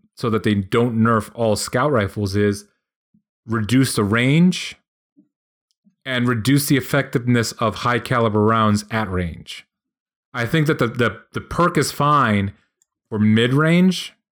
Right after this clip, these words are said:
but once you get to a longer range, I think that all the other perks on top of that start, start making that gun a little overpowered.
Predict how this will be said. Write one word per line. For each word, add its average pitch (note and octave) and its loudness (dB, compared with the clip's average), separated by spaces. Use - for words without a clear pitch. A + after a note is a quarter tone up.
but A#2+ -2
once C#3 2
you D3+ 2
get C#3+ 0
to B2+ 2
a - 4
longer A2 2
range, E3 2
I C3+ -4
think C3+ -2
that B2+ 0
all B2 2
the C3+ 4
other B2 2
perks - -4
on A2 2
top G#2+ -2
of B2+ 0
that C3 0
start, A2 -2
start A#2+ -2
making A#2 0
that G#2+ -2
gun A2 0
a G2+ 2
little G2 2
overpowered. F#2 -4